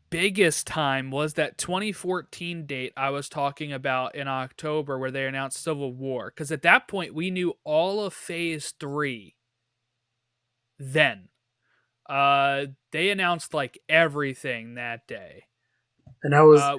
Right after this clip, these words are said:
Speaker 1: we had already, a-, and that,
Speaker 2: That
Speaker 1: and that kinda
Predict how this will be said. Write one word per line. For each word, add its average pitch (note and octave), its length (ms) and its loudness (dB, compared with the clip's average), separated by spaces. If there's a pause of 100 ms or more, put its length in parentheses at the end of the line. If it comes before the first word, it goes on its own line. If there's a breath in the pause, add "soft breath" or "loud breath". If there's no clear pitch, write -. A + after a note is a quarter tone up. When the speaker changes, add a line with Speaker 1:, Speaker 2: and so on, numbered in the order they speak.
Speaker 1:
we G3+ 120 -2
had B3+ 100 0
already, A3+ 400 -2 (1300)
a-, G#3+ 160 -4
and B3 120 2
that, D#4 160 8
Speaker 2:
That C4 100 8
Speaker 1:
and B3+ 100 4
that E4 140 0
kinda C#4+ 240 -2